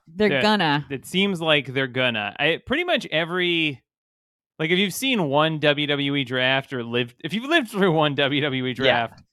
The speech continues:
Speaker 2: you've lived through this one. Nothing
Speaker 3: Yeah.
Speaker 2: really is different. Also, I watched, I didn't watch any of SmackDown.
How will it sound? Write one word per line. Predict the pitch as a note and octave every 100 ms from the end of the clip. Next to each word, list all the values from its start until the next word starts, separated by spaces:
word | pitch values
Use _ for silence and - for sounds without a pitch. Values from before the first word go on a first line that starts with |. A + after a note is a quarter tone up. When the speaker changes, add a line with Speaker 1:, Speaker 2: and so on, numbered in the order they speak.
| _ -
Speaker 2:
you've | E3+
lived | F#3 G3 D#3+
through | D#3+ D3+
this | C3 A2
one. | B2+ G#2+ G2+ _ _ -
Nothing | D3+ G3+ B3
Speaker 3:
Yeah. | A3 G3
Speaker 2:
really | F#3+ G3 F#3 D#3+
is | C3+
different. | D#3 D3 C#3 C3
Also, | F#3 B3+
I | A3+
watched, | E3 D3 F3 - - - -
I | C#3+
didn't | G#3 A3+
watch | G3+
any | F#3 E3
of | C#3+
SmackDown. | D3 A#2+ - A2+ G#2+